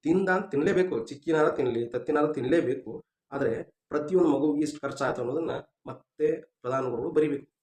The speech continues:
ಆನ್‌ಲೈನಲ್ಲಿ ಹಾಕ್ಬೇಕು. ಆದ್ಮೇಲೆ ಅದಾದ ನಂತರ ತತ್ತಿ ಚಿಕ್ಕಿದ ಒಂದ್ ಲೆಕ್ಕ ಆದ್ರೆ ಇನ್ನು ಕೆಲವೊಂದು ಯೋಜನೆಗಳು ಬರ್ತಾವ್ರಿ.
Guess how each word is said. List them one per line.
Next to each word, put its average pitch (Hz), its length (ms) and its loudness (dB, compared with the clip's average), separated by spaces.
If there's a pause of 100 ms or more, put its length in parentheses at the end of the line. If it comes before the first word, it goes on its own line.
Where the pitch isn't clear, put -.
ಆನ್‌ಲೈನಲ್ಲಿ 147 440 0
ಹಾಕ್ಬೇಕು. 147 360 -6 (840)
ಆದ್ಮೇಲೆ 117 680 -6 (140)
ಅದಾದ 135 240 4
ನಂತರ 123 240 2 (1200)
ತತ್ತಿ 147 360 -4
ಚಿಕ್ಕಿದ 180 220 -2
ಒಂದ್ 165 140 4
ಲೆಕ್ಕ 151 160 0
ಆದ್ರೆ 156 560 -6
ಇನ್ನು 160 240 -2
ಕೆಲವೊಂದು 139 440 4
ಯೋಜನೆಗಳು 160 320 6
ಬರ್ತಾವ್ರಿ. 131 280 -2